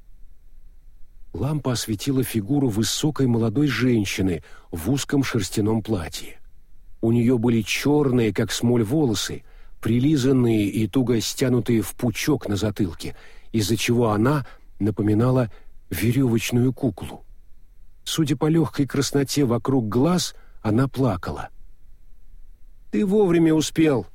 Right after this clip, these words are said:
сказала она. "Я зашла только проверить, всё ли на месте. Ты продаёшь или нанимаешь?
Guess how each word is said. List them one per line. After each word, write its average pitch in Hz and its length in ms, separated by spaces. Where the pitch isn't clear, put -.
сказала 104 520
она. 95 280
"Я 180 200
зашла 175 460
только 165 360
проверить, 160 640
всё - 260
ли 165 100
на 175 140
месте. - 460
Ты 185 140
продаёшь 208 580
или 240 180
нанимаешь? 214 720